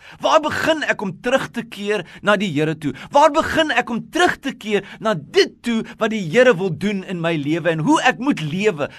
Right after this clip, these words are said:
Waar begin 'n mens? Dawid het baie goeie advies. En sy advies kom daar in die vers wat vir my so wonderlik is, waar hy sê daar in, in, in vers elf van een Kronieke sestien, hy sê, "Soek die Here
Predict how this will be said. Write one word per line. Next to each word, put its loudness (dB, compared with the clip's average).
Waar 4
begin -4
'n -4
mens? -12
Dawid 4
het 0
baie 6
goeie 0
advies. -4
En -6
sy -4
advies 0
kom 0
daar 2
in -4
die -4
vers 0
wat -4
vir -10
my 0
so -2
wonderlik 2
is, -6
waar 2
hy -2
sê -4
daar 0
in, -4
in, -6
in -8
vers -4
elf 0
van -4
een -4
Kronieke -8
sestien, -8
hy -4
sê, -4
"Soek -2
die -2
Here -8